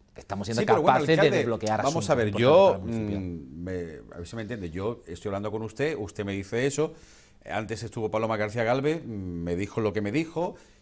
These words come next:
Speaker 2: y yo no voy a estar aquí de quién me dice la verdad y que no, porque lo que sí está claro es que el tiempo siempre da y quita la razón de las cosas. Yo lo único que hago es preguntar a usted, igual que le preguntaba a ella, ¿no? Bueno, como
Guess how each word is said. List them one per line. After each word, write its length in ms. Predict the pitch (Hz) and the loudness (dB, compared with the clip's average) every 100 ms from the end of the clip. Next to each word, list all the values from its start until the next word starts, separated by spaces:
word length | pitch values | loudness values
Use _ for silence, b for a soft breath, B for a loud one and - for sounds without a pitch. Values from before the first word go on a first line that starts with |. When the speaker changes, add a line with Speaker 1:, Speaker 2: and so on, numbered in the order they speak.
| _ - | _ -12
Speaker 2:
y 240 | 87 87 | -10 -8
yo 280 | 92 101 110 | -6 -4 -4
no 260 | 113 110 | -4 -4
voy 120 | 107 107 | -4 -4
a 20 | |
estar 220 | - 98 | -4 -4
aquí 260 | 92 113 113 | -4 -4 0
de 200 | 107 104 | 0 0
quién 180 | 107 | -4
me 80 | 104 | -4
dice 160 | 98 107 | -4 -2
la 80 | 98 | -4
verdad 220 | 92 95 | -2 -4
y 40 | |
que 80 | 92 | -2
no, 200 | 165 - | -2 -2
porque 280 | 104 104 98 | -6 -6 -8
lo 220 | 101 104 | -6 -8
que 80 | 104 | -8
sí 80 | 135 | -8
está 140 | 165 | -6
claro 180 | 156 160 | -4 -4
es 140 | 160 | -4
que 260 | 165 151 B B B - | -4 -6 B B B -8
el 180 | 117 110 | -8 -4
tiempo 300 | 147 139 143 | -4 -4 -6
siempre 260 | 151 143 | -4 -4
da 100 | 139 | -4
y 60 | 135 | -4
quita 160 | 131 | -6
la 60 | 131 | -8
razón 240 | 120 123 | -8 -8
de 60 | 117 | -8
las 120 | 113 | -8
cosas. 380 | - 196 143 90 | -8 -8 -6 -6
Yo 320 | 107 127 - - | -4 -4 -6 -10
lo 120 | 110 | -4
único 260 | 120 131 120 | -2 -2 -4
que 180 | 113 101 117 | -4 -6 -6
hago 200 | 123 127 | -8 -8
es 100 | - | -8
preguntar 500 | 113 101 98 95 76 | -6 -6 -6 -8 -8
a 80 | |
usted, 400 | 92 - 180 - - - | -12 -8 -8 -8 -14 -16
igual 260 | 104 92 98 | -12 -10 -10
que 80 | 104 | -10
le 80 | 98 | -10
preguntaba 600 | 98 98 92 101 127 - b b b _ - | -10 -10 -8 -8 -8 -12 b b b _ -10
a 140 | 107 | -6
ella, 280 | 180 104 92 | -4 -4 -4
¿no? 220 | 147 226 - - - - | -6 -8 -12 -20 -20 -18
Bueno, 220 | - - - | -18 -18 -18
como 220 | 69 | -18